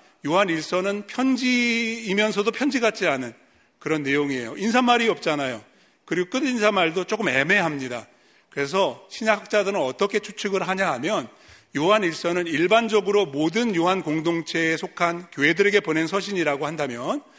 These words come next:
요한 이서와 그리고 요한 삼서는 특정한 한 교회에 마치 커버레터 같이 이 요한 일서와 곁들여져서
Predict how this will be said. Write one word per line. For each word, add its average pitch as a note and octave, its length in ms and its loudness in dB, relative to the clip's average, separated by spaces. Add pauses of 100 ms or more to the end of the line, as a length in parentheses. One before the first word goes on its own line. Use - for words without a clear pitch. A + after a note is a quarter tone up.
(400)
요한 D#3+ 260 2
이서와 D3+ 580 2 (220)
그리고 D3 260 -4
요한 D3 260 0
삼서는 F3+ 600 -4 (320)
특정한 A#3 520 0
한 A#3+ 240 0
교회에 D#3 520 0 (340)
마치 B2+ 380 -6
커버레터 A#3+ 720 2
같이 C3 580 -6 (280)
이 B2+ 180 -8
요한 C#3+ 220 0
일서와 D3 340 -2
곁들여져서 G3+ 880 -2